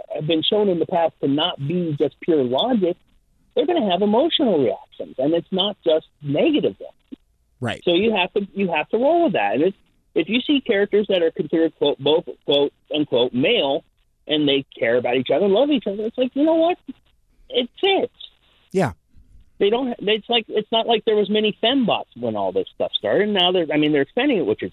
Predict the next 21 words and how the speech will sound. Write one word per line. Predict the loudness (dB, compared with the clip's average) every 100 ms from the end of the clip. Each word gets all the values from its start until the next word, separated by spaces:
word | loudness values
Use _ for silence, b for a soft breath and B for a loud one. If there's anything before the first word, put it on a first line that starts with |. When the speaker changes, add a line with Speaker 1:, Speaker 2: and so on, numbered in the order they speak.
| -8
Speaker 1:
great. | -10 -6 -8 -10 _ -8
Speaker 2:
Yeah. | -8 -8 _ _ _ _ -4
Speaker 1:
But | 0
it's | 0
like, | 0 0
you | 0
know, | 0 0 -2 _ _ _ _ _ _ _
and, | -2 -2 0
and | -2 -2
for | -2
example, | 0 0 -4 0
one | 0
of | 2
the |
things | 0
I | 2
always | 0 0
thought | 0
was | 0
some | 2
of | 0